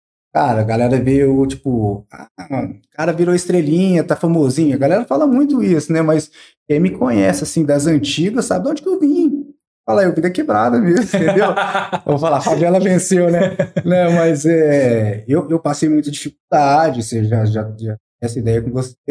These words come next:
Speaker 1: E, ah, mano, de ter vontade de ter as coisas e não, não ter condição financeira. Hoje, graças a Deus, eu sou rico? Não. Eu tenho uma vida confortável porque eu trabalho muito. Trabalho pra ter essa vida. Se eu parar, <laughs> eu não tenho essa vida, entendeu?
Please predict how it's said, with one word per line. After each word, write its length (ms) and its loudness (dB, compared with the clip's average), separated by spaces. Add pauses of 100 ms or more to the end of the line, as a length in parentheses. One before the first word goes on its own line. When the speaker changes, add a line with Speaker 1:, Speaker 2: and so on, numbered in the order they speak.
(840)
Speaker 1:
E, 500 0 (1040)
ah, 80 0
mano, 160 -2
de 120 -16
ter 100 -2
vontade 400 0
de 80 -20
ter 100 0
as 220 -2
coisas 340 2
e 20 2
não, 160 0
não 200 -2
ter 100 -2
condição 560 0
financeira. 640 -2 (320)
Hoje, 160 -2
graças 240 0
a 100 2
Deus, 200 -4
eu 40 -2
sou 180 -2
rico? 300 0
Não. 460 0 (240)
Eu 100 -8
tenho 140 0
uma 140 2
vida 420 -2
confortável 760 0
porque 200 -6
eu 80 2
trabalho 400 0
muito. 680 0 (540)
Trabalho 460 0
pra 120 0
ter 120 -2
essa 220 0
vida. 360 -2
Se 120 -6
eu 80 0
parar, 480 0
<laughs> 40 -4
eu 100 0
não 120 -4
tenho 160 0
essa 180 -2
vida, 120 -4 (100)
entendeu? 220 -2